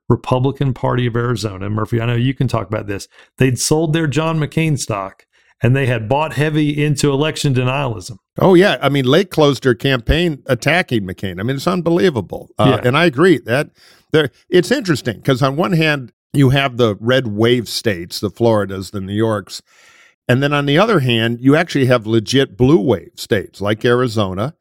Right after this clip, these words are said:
Speaker 1: Right.
Speaker 2: Michigan's fascinating. I mean, I, I think it was always
Speaker 1: Oh,
Speaker 2: the
Speaker 1: I'm
Speaker 2: smart
Speaker 1: ready to
Speaker 2: money
Speaker 1: go on
Speaker 2: she
Speaker 1: a rant for that. I'm ready.
Speaker 2: Well, she, she would fend off, uh, crazy Tudor Dixon, but the nutty A G lost. Good news. I, I don't love the A G we have there now, the Dem, but not crazy, so therefore the only choice.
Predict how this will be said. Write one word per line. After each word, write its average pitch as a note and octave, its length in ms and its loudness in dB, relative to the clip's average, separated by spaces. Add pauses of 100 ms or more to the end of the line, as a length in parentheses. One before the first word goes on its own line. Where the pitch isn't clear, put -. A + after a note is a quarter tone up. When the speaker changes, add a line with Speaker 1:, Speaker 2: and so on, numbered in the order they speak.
(300)
Speaker 1:
Right. G2+ 200 2
Speaker 2:
Michigan's B2+ 580 0
fascinating. F#2 800 -8
I A2 40 -4
mean, A#2 240 -2
I, A#2 200 -4
I A#2 100 2
think A2+ 320 -4
it A#2 100 -2
was G#2+ 220 -2
always A2+ 320 0
Speaker 1:
Oh, B2+ 60 4
Speaker 2:
the C3 60 2
Speaker 1:
I'm C#3+ 60 0
Speaker 2:
smart C#3+ 100 2
Speaker 1:
ready C#3+ 180 0
to A#2 60 0
Speaker 2:
money A2+ 80 0
Speaker 1:
go A#2 120 -2
on A2 80 -4
Speaker 2:
she A2 60 -2
Speaker 1:
a A2 60 -2
rant A2 260 -6
for A#2+ 100 -4
that. A2 340 -6 (140)
I'm B2 180 2
ready. B2 160 2
Speaker 2:
Well, B2 120 4
she, C#3+ 320 0
she - 180 0
would B2 200 2
fend A#2 300 -2
off, G#2+ 240 2 (120)
uh, G#2+ 100 -2
crazy G#2+ 540 -2 (100)
Tudor A2 260 2
Dixon, G#2 520 -2
but G#2 240 -2
the A#2 60 0
nutty C3 320 2
A C#3 100 0
G A#2 240 2
lost. G2 400 -2
Good G2+ 160 -2
news. G2 400 -4
I, F#2+ 220 -8
I A2 100 -2
don't G2+ 180 -6
love F#2 300 -8
the F#2 180 -8
A F#2 40 -10
G F#2+ 200 -12
we F2+ 160 -10
have F2 220 -10
there F2 160 -12
now, F2+ 240 -8
the F2 100 -14
Dem, F#2 380 -6
but G2+ 180 -4 (300)
not G#2+ 240 -2
crazy, A2 540 -2
so G#2+ 200 -4
therefore G#2 340 -2
the G2+ 140 -8
only G#2 240 -6
choice. C3+ 400 -2